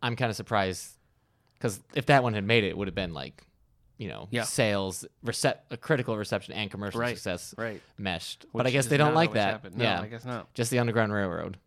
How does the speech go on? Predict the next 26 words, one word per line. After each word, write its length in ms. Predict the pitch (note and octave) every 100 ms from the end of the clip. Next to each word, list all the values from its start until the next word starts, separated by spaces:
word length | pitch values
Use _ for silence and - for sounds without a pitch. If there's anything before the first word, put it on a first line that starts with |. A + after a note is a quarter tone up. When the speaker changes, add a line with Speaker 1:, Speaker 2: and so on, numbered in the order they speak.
| _ _ _ _ -
Speaker 2:
Right, 300 | C#3 A#2+ A2 _
yeah. 200 | B2+ A#2+ G#2 _ _ _ _ -
Yeah, 160 | B2+ A#2
that 220 | C#3 D#3+
was 180 | F3+ F3+
a 60 |
rare 220 | C3+ B2 E3
one 200 | A2+ G2
where 140 | G2+
it 100 | G2
swept 360 | - A#2+ A#2 A2
everything. 440 | A#2+ G#2+ F#2 F#2
Speaker 1:
Yeah. 80 | F2+
Speaker 2:
You 60 | A#2+
don't 120 | A#2+
see 100 | C3+
that 160 | B2+ A2+
too 160 | A2
often. 400 | A2 A#2 - - - - - - - -
So 240 | - E3 C#3+
looking 340 | D#3 - D#3
now 180 | C#3+ C#3+
to 140 | D3 C3+
poetry. 560 | - B2 G#2+ A#2 E3 G3+ - - _
Speaker 1:
Looking 520 | B2+ D#3+ G3+ A3 G#3
now 460 | E3+ A2 D#2+ A#1 C#2